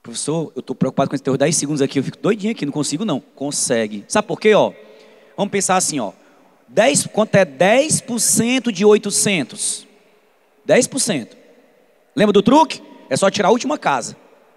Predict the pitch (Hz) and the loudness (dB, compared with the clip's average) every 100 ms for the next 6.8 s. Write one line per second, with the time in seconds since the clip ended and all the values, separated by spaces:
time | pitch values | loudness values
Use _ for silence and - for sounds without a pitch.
0 | _ - 208 262 247 277 185 147 127 196 | _ -6 0 0 0 0 2 2 0 -4
1 | 202 196 143 - _ - 180 - 131 113 | 2 2 2 -4 _ -2 -2 0 -2 -2
2 | 101 - _ _ _ _ _ _ _ - | -6 -10 _ _ _ _ _ _ _ 2
3 | 214 220 - 254 165 190 185 160 180 185 | 2 4 2 2 0 0 0 2 2 2
4 | 185 - 240 262 - - 165 202 165 143 | 0 0 0 -2 -6 -2 0 0 0 -2
5 | 143 - - _ _ _ _ _ - 262 | -4 -8 -20 _ _ _ _ _ 0 4
6 | 285 262 277 262 277 233 - | 4 2 0 0 2 0 -2